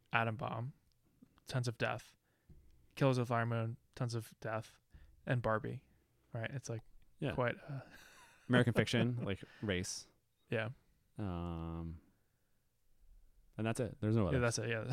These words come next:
Speaker 2: There's no other movies.
Speaker 1: <laughs> We, we brought it back down to five.
Speaker 2: Yeah.
Speaker 1: Um, cool. And then hot takes.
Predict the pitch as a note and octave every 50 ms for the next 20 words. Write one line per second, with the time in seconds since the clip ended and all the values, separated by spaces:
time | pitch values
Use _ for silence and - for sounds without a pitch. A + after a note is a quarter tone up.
0 | A#2+ - B2+ B2+ - C#3+ A2 F2+ - D2+ E2 F2 F2+ F3 - - - - F3 -
1 | _ - - D3 B2+ - - - - D3 C3 B2+ C3 C3 B2+ B2+ A#2+ A2+ A#2 B2
2 | C3 C#3 - - - - - - - - - - - - - - - - - -
3 | - - - - - C3+ C3 C3 B2+ B2 A#2+ A#2+ A#2+ A#2+ - _ _ _ _ -
4 | - A3 - - _ _ - C#3+ C#3+ D3 D3 D3 C#3+ C#3 C3+ B2 B2 D3 D#3+ C#3+
5 | - C#3 B2 A2+ - - - - -